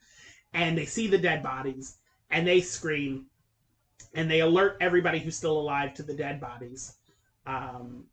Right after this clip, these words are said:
so, um, Owen's like, "Listen, we, um, we need to find out what's going on." So he tells, uh, his wife,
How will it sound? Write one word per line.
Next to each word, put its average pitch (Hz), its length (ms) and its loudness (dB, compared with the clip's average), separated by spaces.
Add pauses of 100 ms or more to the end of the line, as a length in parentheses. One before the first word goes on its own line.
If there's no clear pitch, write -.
(1500)
so, 151 640 2 (120)
um, 127 520 -6 (120)
Owen's 170 400 2
like, 143 360 -4
"Listen, 196 600 6
we, 147 640 -2
um, 131 340 -8 (280)
we 160 100 -2
need 156 140 -2
to 139 80 -8
find 180 240 2
out 170 80 0
what's - 160 -6
going 160 200 0
on." 143 320 -4 (380)
So 165 220 -2
he 214 180 0
tells, 170 600 2 (120)
uh, 135 240 -4
his 156 400 -4
wife, 190 420 -4